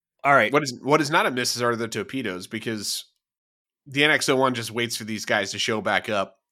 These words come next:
Speaker 2: and they do.
Speaker 1: How are we gonna find 'em? We don't need to find 'em. We're sitting
Speaker 2: Yeah.
Speaker 1: next to the fucking Dragon's Horde, man. They're gonna come
Speaker 2: Yeah.
Speaker 1: back here, and we're gonna fucking bust 'em over the head with a chair.
Speaker 2: You ever, <laughs> you ever, you ever play DayZ? <laughs> You're going back to the fort. We're here.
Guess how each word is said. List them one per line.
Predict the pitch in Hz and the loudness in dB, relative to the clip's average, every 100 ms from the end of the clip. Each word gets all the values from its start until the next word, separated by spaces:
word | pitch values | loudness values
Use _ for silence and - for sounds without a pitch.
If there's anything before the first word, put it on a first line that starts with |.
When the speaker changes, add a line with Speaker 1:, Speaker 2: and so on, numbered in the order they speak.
| - | -6
Speaker 2:
and | 123 | -2
they | 117 107 | 0 6
do. | |
Speaker 1:
How | 277 | 8
are | 285 | 8
we | |
gonna | 320 285 | 8 4
find | - 285 247 | 6 6 6
'em? | - | 0
We | 185 | -6
don't | 247 | -4
need | 262 | -4
to | 302 | -4
find | - 120 101 | 0 0 0
'em. | 90 _ | -10 _
We're | 185 | 2
sitting | 165 247 220 | 4 4 4
Speaker 2:
Yeah. | 208 | 2
Speaker 1:
next | 196 | 2
to | - | 2
the | 190 | 0
fucking | - 214 180 151 | 4 4 2 0
Dragon's | 147 165 165 151 - | 2 4 2 0 2
Horde, | 190 196 143 | 4 4 4
man. | 123 139 160 - - | 2 0 -2 -10 0
They're | 156 | 4
gonna | 175 175 | 6 6
come | 151 170 | 4 4
Speaker 2:
Yeah. | |
Speaker 1:
back | 165 190 - | 6 6 4
here, | 156 165 - _ - - | 4 2 0 _ -20 -4
and | 147 - | 0 6
we're | |
gonna | 196 202 | 6 6
fucking | - 175 170 151 | 4 2 2 4
bust | 175 180 | 4 4
'em | 180 | 6
over | 175 170 | 6 6
the | 165 | 4
head | 185 185 | 4 4
with | - | 2
a | |
chair. | 160 - 247 123 - _ _ _ - | 2 6 6 4 0 _ _ _ -8
Speaker 2:
You | 143 | -4
ever, | 151 165 151 - - | -2 -2 -4 -8 -12
<laughs> | - - - | -14 -14 -12
you | 180 175 | 0 2
ever, | 160 165 160 - | 2 0 -2 -4
you | 151 | -6
ever | 156 170 | -4 0
play | 185 175 | 0 2
DayZ? | 175 175 165 185 247 - - - | 0 -2 -2 -6 -8 -14 -20 -20
<laughs> | - - | -10 2
You're | 208 | 4
going | 180 196 | 4 4
back | 190 180 | 4 2
to | |
the | 165 | -2
fort. | 139 262 - _ _ _ - | -2 -6 -6 _ _ _ -4
We're | 143 | -2
here. | 160 240 - | 0 0 -2